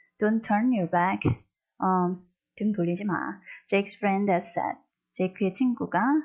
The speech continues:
말한 적이 있어요. For three years, 삼 년 동안 Jake had carried a gun, 음, 총을 들고 다닌 적이 있어요.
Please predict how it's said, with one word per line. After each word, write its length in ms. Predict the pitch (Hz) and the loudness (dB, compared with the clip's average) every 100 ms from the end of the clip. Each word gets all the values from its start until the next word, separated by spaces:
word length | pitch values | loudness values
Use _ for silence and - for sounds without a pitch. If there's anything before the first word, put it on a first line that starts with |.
| - | -4
말한 200 | - 170 | -2 0
적이 220 | 170 170 208 | 0 0 0
있어요. 420 | 208 160 156 160 _ _ - - _ | -2 -4 -2 -4 _ _ -20 -20 _
For 160 | 262 | 0
three 320 | 262 294 233 | 2 2 4
years, 300 | 175 170 208 226 | 2 2 -2 -4
삼 220 | - 269 | 0 2
년 180 | 269 254 | 2 0
동안 420 | 175 202 226 170 | 0 2 2 0
Jake 300 | 190 208 269 | -2 0 -2
had 140 | 262 | -4
carried 340 | - 220 208 202 | -2 0 2 0
a 120 | 185 | 0
gun, 480 | 170 165 202 254 269 _ _ _ _ _ - | 2 2 2 2 0 _ _ _ _ _ -2
음, 460 | 185 180 175 185 180 _ _ _ | 0 2 0 -4 -8 _ _ _
총을 460 | - 311 277 247 311 | -2 2 4 4 4
들고 240 | 226 190 | 2 4
다닌 240 | 202 180 185 | 2 2 2
적이 220 | 175 165 | 0 0
있어요. 500 | 170 175 208 262 175 | -6 0 2 2 -2